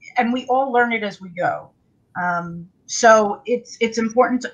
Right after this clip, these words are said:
you know, again, to know about what your available resources are, to speak to other people. There are support services on Facebook,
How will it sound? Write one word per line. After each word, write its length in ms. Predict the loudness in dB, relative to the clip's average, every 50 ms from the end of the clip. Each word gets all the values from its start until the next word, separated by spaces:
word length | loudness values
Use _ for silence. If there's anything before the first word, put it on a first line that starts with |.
| _ _ -6
you 100 | -2 -2
know, 140 | 0 0
again, 280 | -2 0 0 0 0 0
to 140 | -2 -4 -2
know 220 | 2 4 4 4 4
about 240 | 4 4 4 2
what 140 | 0 -8 -8
your 140 | -4 -4 -4
available 500 | -4 -2 -2 -2 -2 -4 -6 -10 -16 -16
resources 520 | -16 -18 -18 -16 -14 -14 -14 -14 -14 -4 4
are, 360 | 6 8 8 8 8 6 2
to 100 | -2 -10
speak 360 | -10 -10 -6 -2 -2 -2 -2 0
to 100 | 4 4
other 240 | 4 4 4 0 -6
people. 600 | -6 -10 -12 -10 -2 4 6 8 8 8 6 2 -6 -20 -20 -20 _ _
There 200 | 0 4 4 6 6
are 260 | 8 8 8 6 6
support 500 | 2 -2 -10 -8 -2 0 0 0 -2 -4
services 560 | -6 -4 -4 -4 -6 -8 -8 -8 -10 -10 -8 -8
on 340 | -4 -2 -2 -2 -2 -4 -12 -10 -6 -4
Facebook, 460 | -4 -4 -4 -6 -6 -4 -4 -4 -6